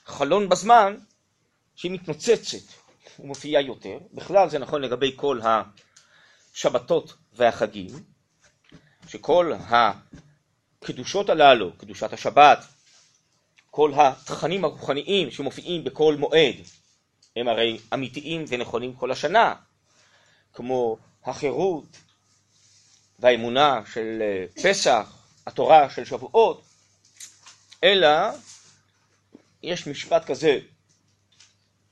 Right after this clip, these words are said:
אצל הרב קוק באיזשהו מקום, "כל זמן מאיר בתכונתו". דהיינו, שבזמנים מיוחדים מאיר תוכן יותר מאשר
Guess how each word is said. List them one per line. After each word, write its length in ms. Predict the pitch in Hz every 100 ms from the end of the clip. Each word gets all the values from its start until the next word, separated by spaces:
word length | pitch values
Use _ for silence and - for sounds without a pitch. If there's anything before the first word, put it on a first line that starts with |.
| - - _ _ _
אצל 140 | 127
הרב 220 | 123 127 -
קוק 140 | 226
באיזשהו 320 | 165 156 175
מקום, 360 | 160 147 185 190
"כל 300 | - 214 220
זמן 520 | 147 151 196 202 190 233 _ _ _ -
מאיר 440 | 170 185 226 233 -
בתכונתו". 840 | 117 208 202 - 196 175 160 170 - _ _ _ _ _ _ _ _ _ _ _ _ _ _ _
דהיינו, 540 | 104 113 202 214 185 196 _ _ _ _ _ - _ _ _ _ _ _ - _ _
שבזמנים 920 | - - 123 107 143 135 139 196 220 -
מיוחדים 720 | 143 165 175 175 277 240 247 _ _ _ _
מאיר 300 | 156 226 220 _
תוכן 460 | 254 - 180 175 202 - _ _ _ _ _ _ _ _ _ _ -
יותר 340 | 147 220 226
מאשר 460 | 190 170 190 214